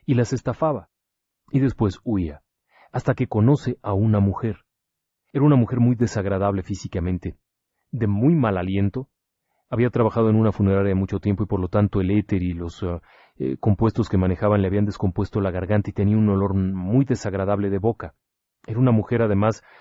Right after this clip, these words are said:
dominante, posesiva, que lo ve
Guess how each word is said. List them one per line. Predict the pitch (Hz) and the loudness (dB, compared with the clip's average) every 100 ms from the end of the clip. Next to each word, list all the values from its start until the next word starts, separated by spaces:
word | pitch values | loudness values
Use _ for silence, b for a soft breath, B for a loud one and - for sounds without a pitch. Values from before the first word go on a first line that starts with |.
| B - | B -2
dominante, | 120 107 104 110 113 120 | 2 2 4 2 2 -2
posesiva, | - 95 107 - 120 110 104 _ _ _ _ _ _ _ _ _ _ | -4 -8 -8 -6 -2 -2 -2 _ _ _ _ _ _ _ _ _ _
que | - 113 | 0 2
lo | 104 | 2
ve | 101 120 | 2 0